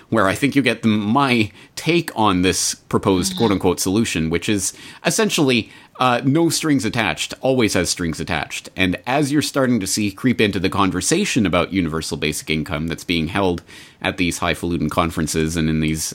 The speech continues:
Speaker 1: academic debates and others, it's increasingly people are saying, "Well, I mean, there has to be some restrictions, and maybe we could tie it to, for example,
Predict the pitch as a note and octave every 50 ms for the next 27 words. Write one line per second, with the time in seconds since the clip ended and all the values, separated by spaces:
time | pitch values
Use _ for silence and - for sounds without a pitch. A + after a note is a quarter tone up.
0 | - - E2+ D#2+ E2+ D#2+ E2 E2 D#2 D#2 - - D2+ G2+ G#2 F#2+ - - F#2+ A#2
1 | D3 C3 F#2+ F2 F2 - - - - - - - - - - - C3+ D3+ - G3
2 | F3 D3+ - G3+ G#3 - - G3 E3 D3+ C#3+ C3+ A#2+ G2 - C3+ - - A2 A2
3 | G#2 - - B2 A2+ G#2+ A2 C3+ G3+ B3 G#3 E3 D3+ B2 B2+ C3 B2+ B2 A#2+ A#2
4 | A2 A2 G#2 A2+ G#2+ - - - - D2+ C#2+ - - - - F#2 G2+ G2 F2+ E2
5 | E2 D#2+ - - - D2 D2 D2 - - D#2+ D2+ D#2 D#2 - E2 D#2 D#2 - -
6 | - - - - A#2 A#2 A#2 B2+ D3 D3 C3 C3+ A2+ A2 A2 F#2+ - G#2 E2 -
7 | - G2 F#2+ F#2+ G2 F#2+ F#2 - - - F#2 E2 E2 - F2+ E2+ E2+ E2 E2 F2
8 | E2+ D#2+ D2+ E2+ E2 D#2+ D#2+ D#2